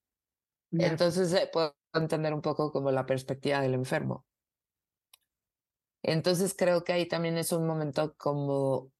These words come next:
Speaker 2: creo que como cultura latina no nos enseñaron a pedir claramente qué deseamos. Entonces, creo que dentro de las medidas de la posibilidad de que ella entienda,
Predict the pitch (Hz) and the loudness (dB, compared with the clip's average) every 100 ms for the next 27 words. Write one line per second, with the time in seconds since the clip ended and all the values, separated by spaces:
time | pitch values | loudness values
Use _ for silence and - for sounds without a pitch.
0 | _ _ _ _ _ _ _ _ _ _ | _ _ _ _ _ _ _ _ _ _
1 | _ _ _ _ _ - 185 185 196 175 | _ _ _ _ _ 2 2 4 0 0
2 | 156 - 143 139 160 175 165 - 160 160 | -2 -2 -4 0 2 4 2 0 -2 0
3 | 151 160 160 160 165 160 156 156 147 143 | -2 0 -2 0 0 -2 -2 -2 -2 0
4 | 139 143 139 - 156 143 _ _ _ 156 | 0 0 -2 0 0 0 _ _ _ -2
5 | 147 143 139 139 143 135 135 - 143 135 | 0 0 -2 -2 0 0 0 -2 -4 -4
6 | 135 - - - _ _ _ _ _ - | -8 -10 -14 -14 _ _ _ _ _ -2
7 | 147 165 170 160 - 165 170 185 180 165 | 0 0 0 -2 2 4 4 2 0 -2
8 | - - 147 147 151 147 143 135 151 151 | -2 -2 -2 0 2 2 0 -2 -4 0
9 | 160 165 160 143 139 139 139 143 143 139 | 0 0 0 0 0 0 0 0 -2 0
10 | 139 147 143 139 - 147 151 147 147 139 | 2 2 0 -2 -2 -2 0 -2 -2 -2
11 | 165 151 131 123 120 - | -2 0 0 0 -2 -6